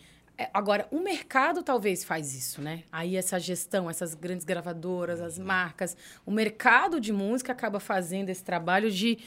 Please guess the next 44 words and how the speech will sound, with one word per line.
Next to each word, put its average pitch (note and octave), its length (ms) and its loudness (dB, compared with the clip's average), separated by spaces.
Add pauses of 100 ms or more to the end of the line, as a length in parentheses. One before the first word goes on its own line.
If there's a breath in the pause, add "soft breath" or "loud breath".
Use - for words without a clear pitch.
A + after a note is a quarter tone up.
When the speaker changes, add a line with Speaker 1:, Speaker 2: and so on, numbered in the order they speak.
(380 loud breath)
Speaker 1:
direcionar, A#3 840 2
talvez, G3+ 380 2
pra A3+ 140 -2
um A#3+ 80 2
público. F3 540 -6
Mas A3+ 200 0
se C#4+ 80 -4
você D#4+ 220 -4
for - 180 -8 (220)
parar G#3 320 2
pra G3+ 140 -2
pensar, G3+ 340 -6
o A#3 80 -2
artista A#3 440 -6
mesmo G#3 280 -2
em F#3 100 -4
si A#3 440 -4 (420 loud breath)
nunca G4+ 180 -10
pensou A#3+ 360 0
sobre F#3+ 280 -6
pra F#3+ 160 -6
quem F#3 300 -6
vai. D#3 320 -2
Pelo E3+ 220 -6
menos F#3 280 -4
eu, F#3+ 280 -2
na F#3+ 100 -2
minha F#3+ 140 -4
concepção F#3+ 340 -10
quanto G#3 200 -6
artista. G#3+ 420 -6 (400 loud breath)
Eu - 40 -20
não G#4 60 -16
fico - 180 -16
pensando G3+ 640 0
quem G3+ 280 -2
é F#3 60 -2
que - 60 -10
tá G3 120 -2
ouvindo F#3 280 -2
a F3+ 40 -2
minha F3+ 140 -4
discotecagem. D3+ 840 -4 (520 loud breath)
É, F3+ 200 2